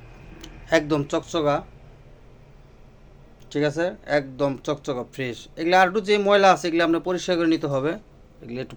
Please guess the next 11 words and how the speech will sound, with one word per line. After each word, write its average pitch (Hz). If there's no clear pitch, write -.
পোস্ট 143
দিলে 139
ঠিক 139
হবে। 120
এই 175
বক্স 165
যা 165
নিবেন 160
এগুলো 147
কেজি 170
হিসাবে 135